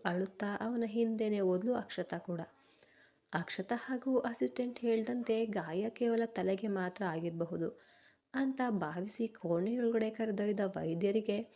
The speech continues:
ಕೇವಲ ತಲೆಗೆ ಆದ ಗಾಯದಿಂದ ಇಷ್ಟು ಪ್ರಜ್ಞಾಹೀನ ಸ್ಥಿತಿಗೆ ಹೋಗಿರಲು ಸಾಧ್ಯವಿಲ್ಲ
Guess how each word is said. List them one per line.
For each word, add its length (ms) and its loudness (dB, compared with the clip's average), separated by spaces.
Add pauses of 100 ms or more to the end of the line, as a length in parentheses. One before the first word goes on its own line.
(540)
ಕೇವಲ 300 4 (160)
ತಲೆಗೆ 840 0
ಆದ 280 0
ಗಾಯದಿಂದ 560 -2 (160)
ಇಷ್ಟು 340 0
ಪ್ರಜ್ಞಾಹೀನ 640 2
ಸ್ಥಿತಿಗೆ 420 0
ಹೋಗಿರಲು 640 2
ಸಾಧ್ಯವಿಲ್ಲ 540 -2